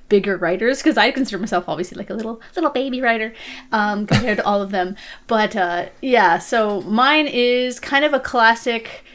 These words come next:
You've got, like, a, a community of people,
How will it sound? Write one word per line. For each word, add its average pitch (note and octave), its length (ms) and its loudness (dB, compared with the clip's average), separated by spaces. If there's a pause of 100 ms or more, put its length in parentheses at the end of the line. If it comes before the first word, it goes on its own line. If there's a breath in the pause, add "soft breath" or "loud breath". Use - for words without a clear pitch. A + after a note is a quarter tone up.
(120)
You've A3 160 -6
got, G#3 220 2
like, G#3 180 -4
a, G3 340 0 (720 loud breath)
a C#4+ 60 -4
community B3 680 2
of A3+ 140 -4
people, A3 680 0